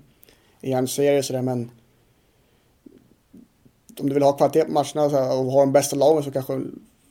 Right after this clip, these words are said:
kanske inte går att ha så många lag, utan det kanske drabbar andra divisioner också så här, så det, det är svårt det här tycker jag. Eh, men jag tycker att det systemet som är nu med fjorton lag och sen slutspelsserie är bra. Jag tycker framförallt om det blir som det blir i år, att det blir väldigt många intressanta matcher, så tycker jag att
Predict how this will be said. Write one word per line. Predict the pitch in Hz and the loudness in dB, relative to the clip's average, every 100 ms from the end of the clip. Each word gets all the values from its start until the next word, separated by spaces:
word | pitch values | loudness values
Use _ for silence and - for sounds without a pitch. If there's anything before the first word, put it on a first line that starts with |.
| - - - - | -20 -20 -18 -10
kanske | 151 | -4
inte | 156 147 | -2 2
går | 147 | 4
att | |
ha | 165 180 | 6 4
så | 151 | 2
många | 139 139 | 2 2
lag, | 131 123 | 2 0
utan | 147 | -4
det | 143 | -8
kanske | 139 135 | -4 0
drabbar | 135 139 135 131 | 4 4 4 0
andra | - 139 135 | -4 -6 -4
divisioner | 135 143 139 | -4 -2 -2
också | 143 | -4
så | - | -8
här, | 135 | -8
så | 135 | -8
det, | 139 131 _ _ _ _ _ _ | -10 -12 _ _ _ _ _ _
det | 147 | -4
är | |
svårt | 147 160 180 | 2 4 6
det | |
här | 156 | 4
tycker | 127 127 | 2 -4
jag. | 143 - - - 131 | -4 -6 -16 -10 -6
Eh, | 127 127 127 127 120 - _ _ _ _ - | -4 -4 -2 -4 -6 -14 _ _ _ _ -6
men | |
jag | 135 | -6
tycker | 135 147 165 | -2 0 2
att | |
det | 151 | 4
systemet | 151 - 147 131 | 2 -2 -4 -2
som | 135 | -2
är | 127 | 2
nu | 135 151 | 2 2
med | 143 139 | 0 -4
fjorton | 135 131 131 139 | -2 -4 -2 0
lag | 135 127 | 0 0
och | 127 123 127 - | -4 -8 -12 -8
sen | 127 | -8
slutspelsserie | 120 127 - - 139 139 131 127 _ _ _ _ _ _ | -6 -6 -8 -8 -4 -4 -6 -10 _ _ _ _ _ _
är | - 135 | -4 2
bra. | 143 147 | 6 6
Jag | 139 | 4
tycker | 143 | -4
framförallt | 135 143 151 | 2 6 6
om | 160 | 6
det | |
blir | 156 135 | 2 2
som | 131 | 2
det | 131 | 2
blir | 135 | 4
i | 127 | 4
år, | 143 147 | 2 0
att | |
det | - | -2
blir | 131 | -2
väldigt | 127 131 | 0 0
många | 127 | -4
intressanta | 127 127 123 127 | -4 -6 -8 -6
matcher, | 127 127 - | -8 -8 -14
så | - | -12
tycker | 143 139 | -10 -8
jag | |
att | 127 | -8